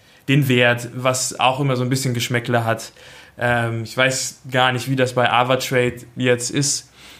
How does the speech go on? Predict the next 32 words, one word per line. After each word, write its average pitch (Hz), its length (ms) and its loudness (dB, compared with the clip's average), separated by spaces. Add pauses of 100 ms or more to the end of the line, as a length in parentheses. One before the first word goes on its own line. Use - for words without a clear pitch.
(160)
aber, 120 920 2
ähm, 117 500 -2 (540)
so 127 160 -4
oder 131 180 4
so. 117 160 2
Ich 117 100 0
sehe 143 140 4
da, 139 180 4
darin 131 520 4
sehe 127 180 0
ich 117 160 -6
persönlich 127 460 -2
nicht 135 240 -2 (260)
das 120 440 0
größte 123 300 0
Hindernis, 117 460 2
weil 120 160 4
ich 117 60 -4
sowieso 135 360 2
weiß, 107 240 0
dass 117 140 -6
kein 123 300 0
Broker 117 300 0
mein 113 200 -2
bestes - 340 -6
in-, 120 300 -8 (140)
Interesse 120 400 -10
hat - 180 -16
eigentlich. - 400 -14 (960)
So. 120 360 2 (1160)
Eine 175 360 0
weitere 196 720 2